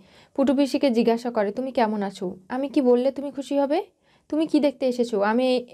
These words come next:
কেমন আছি? আমি এই পরিবারের মানুষগুলোর সাথে বেশ ভালোই আছি।"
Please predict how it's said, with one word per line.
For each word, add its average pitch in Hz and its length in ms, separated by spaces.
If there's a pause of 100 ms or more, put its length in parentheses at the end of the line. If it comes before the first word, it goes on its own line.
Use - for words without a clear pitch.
(140)
কেমন 240 280
আছি? 254 280 (420)
আমি 254 220
এই 302 60
পরিবারের 285 440
মানুষগুলোর 247 580
সাথে 233 200
বেশ 220 240
ভালোই 196 360
আছি।" 185 240